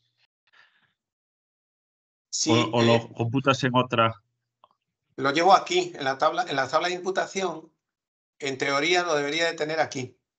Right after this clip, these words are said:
Speaker 1: ¿vale? Bueno, número de usuarios, aquí hay profesionales, ¿vale? Entonces, eh, aquí depende a dónde quieras llegar, porque se supone, o sea, este dato de aquí,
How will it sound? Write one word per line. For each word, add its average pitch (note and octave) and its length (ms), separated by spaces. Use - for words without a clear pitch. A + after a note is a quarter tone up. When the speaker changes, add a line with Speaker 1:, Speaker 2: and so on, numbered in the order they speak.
Speaker 1:
¿vale? C#3+ 420
Bueno, C#3+ 200
número E3 240
de D3+ 60
usuarios, F3 440
aquí D#3 200
hay E3 40
profesionales, C3+ 840
¿vale? D#3 360
Entonces, D3+ 580
eh, D#3 300
aquí F3 240
depende G3 320
a - 20
dónde E3 180
quieras D#3+ 280
llegar, C3 420
porque C3 520
se - 200
supone, F3 720
o - 80
sea, - 480
este - 240
dato G3+ 240
de F3 120
aquí, F#3 400